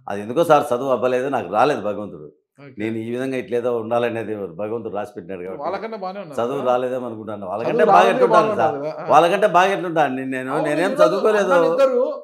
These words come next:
Speaker 2: ఒక అన్న వీసీగా, ఒక అన్న ఉద్యో-, ప్రభుత్వ ఉద్యోగం
Speaker 1: అవును.
Speaker 2: ఉన్నప్పటికీ వాళ్ళకు లేని ఆశలు మీకున్నాయట కదా?
Speaker 1: ఆశ ఏమో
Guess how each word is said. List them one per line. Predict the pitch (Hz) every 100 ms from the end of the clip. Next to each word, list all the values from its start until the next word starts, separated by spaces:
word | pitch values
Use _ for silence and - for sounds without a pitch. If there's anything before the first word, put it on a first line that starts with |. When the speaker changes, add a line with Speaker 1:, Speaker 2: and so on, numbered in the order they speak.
| - _ 180
Speaker 2:
ఒక | 185
అన్న | 196 247
వీసీగా, | 220 226 - 240 240
ఒక | 233 214
అన్న | 208 233 240 254 220
ఉద్యో-, | 190 175 190
ప్రభుత్వ | 185 185 226 226
ఉద్యోగం | 202 214 220 220 202 127
Speaker 1:
అవును. | 131 123
Speaker 2:
ఉన్నప్పటికీ | 107 233 262 - - _
వాళ్ళకు | 160 196 233 233 220
లేని | 202 226 277 277
ఆశలు | 254 262 262
మీకున్నాయట | 240 233 233 240 226 175
కదా? | 156 180 143 117 -
Speaker 1:
ఆశ | 143 180
ఏమో | 214